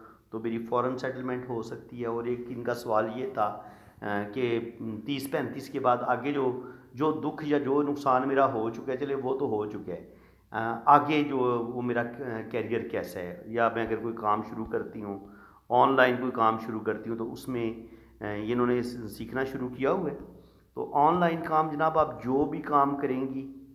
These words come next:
अल्लाह ताला आपको फ़ायदा देगा, क्योंकि आपकी जो सन लाइन है और आपकी जो किस्मत की लाइन है, ये मून से शुरू हो रही है। और मून, अ, से जब किस्मत की लाइन या शोहरत की लाइन स्टार्ट लेती है, तो इसका मतलब यही होता है कि जो, अ, अ, फॉरेन की जो, अ,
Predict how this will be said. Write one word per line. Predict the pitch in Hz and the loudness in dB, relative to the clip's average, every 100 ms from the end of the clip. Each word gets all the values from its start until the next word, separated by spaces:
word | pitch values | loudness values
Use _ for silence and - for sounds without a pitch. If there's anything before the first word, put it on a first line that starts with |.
| - - _ _ | -20 -20 _ _
अल्लाह | 117 123 | 0 2
ताला | 123 120 | 4 4
आपको | 107 - 117 117 - | 4 0 -4 -2 2
फ़ायदा | 104 98 95 | 2 4 0
देगा, | 92 85 80 78 - _ _ _ | 0 -6 -8 -14 -20 _ _ _
क्योंकि | 139 143 151 | -8 0 2
आपकी | 139 143 | 2 2
जो | 147 | -2
सन | 147 143 151 | 2 0 2
लाइन | 151 151 | 0 0
है | 151 151 | 0 2
और | 139 | 4
आपकी | 131 127 131 | 2 2 -2
जो | 131 | -4
किस्मत | - 127 147 147 | -6 -6 -6 -6
की | 165 | -2
लाइन | 139 127 131 | 0 0 -2
है, | 135 - - - _ | -6 -12 -20 -20 _
ये | 131 | -2
मून | 135 131 165 | 0 2 0
से | 175 180 | 0 -2
शुरू | 165 147 | -2 -2
हो | 151 135 | 0 0
रही | 113 | 0
है। | 135 | -2
और | 139 127 | 0 -2
मून, | 113 113 131 156 160 - - - - - | -4 -2 0 -2 -4 -8 -14 -20 -18 -4
अ, | 131 131 | 0 0
से | 127 147 | 0 -2
जब | 143 143 | -2 -2
किस्मत | 143 147 147 - | -6 -6 -6 -4
की | |
लाइन | 143 139 135 | -2 0 -2
या | 135 | -4
शोहरत | 151 147 147 | -2 -2 -2
की | 151 | -4
लाइन | 135 135 | -4 -4
स्टार्ट | - 131 127 135 | 2 4 4 2
लेती | 135 | 0
है, | 147 | -2
तो | 135 | -2
इसका | - 139 | -2 -2
मतलब | 131 143 139 139 | -2 -6 -6 -4
यही | 170 | -2
होता | 143 - | -2 -2
है | 117 - - - _ - | -6 -10 -18 -20 _ -6
कि | 135 131 | -4 -2
जो, | 131 131 135 | -2 0 0
अ, | 135 131 | -2 -2
अ, | 117 117 117 117 120 127 117 120 113 117 - | -2 0 0 -2 -4 -8 -10 -8 -8 -10 -2
फॉरेन | 139 143 147 | 6 6 6
की | 151 160 | 0 -4
जो, | 151 147 | 0 0
अ, | 147 - - - 135 135 | 0 -8 -18 -10 0 2